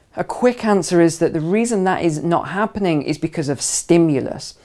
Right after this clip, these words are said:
So all this stimulus that's being created, um, the monetary supply alone, just to put this into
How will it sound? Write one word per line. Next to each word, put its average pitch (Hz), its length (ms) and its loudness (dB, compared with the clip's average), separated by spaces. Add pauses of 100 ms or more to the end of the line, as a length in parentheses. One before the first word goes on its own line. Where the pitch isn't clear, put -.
(140)
So - 140 -4
all 202 260 4
this 202 160 0
stimulus 196 640 0
that's - 140 -8
being 123 260 -6
created, 147 720 0 (300)
um, 131 240 -4 (180)
the 156 220 -2
monetary 240 640 4
supply 180 500 -2
alone, 151 560 4
just 135 160 -10
to - 60 -6
put - 160 -8
this - 160 -4
into 143 380 -4